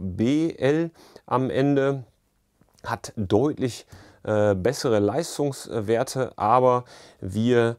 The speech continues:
haben eben jetzt dieses Gerät, den regulären, konventionellen Bürstenmotor. Schauen wir uns den mal an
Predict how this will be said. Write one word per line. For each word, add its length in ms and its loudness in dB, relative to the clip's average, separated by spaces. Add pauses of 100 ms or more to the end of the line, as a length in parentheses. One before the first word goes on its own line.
(160)
haben 300 2
eben 240 -4
jetzt 220 -6
dieses 320 -2
Gerät, 460 -2
den 280 -2
regulären, 840 0 (480)
konventionellen 680 -2
Bürstenmotor. 880 -2 (240)
Schauen 240 -4
wir 60 2
uns 140 -4
den 140 -4
mal 120 -8
an 260 -2